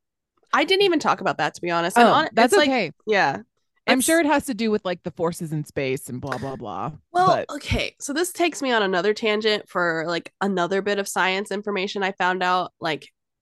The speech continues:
Speaker 1: not so recently, maybe a,
Speaker 2: Okay.
Speaker 1: a year or so ago.
Speaker 2: Mm-hmm.
Speaker 1: Um,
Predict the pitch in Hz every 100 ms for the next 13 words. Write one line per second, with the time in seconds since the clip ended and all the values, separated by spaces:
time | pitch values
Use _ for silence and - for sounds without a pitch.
0 | _ _ _ _ - 190 196 208 - -
1 | 339 339 359 381 339 403 403 - _ -
2 | 190 240 202 - 190 - 180 170 190 214
3 | 240 254 294 - _ - - _ 196 196
4 | 170 233 208 185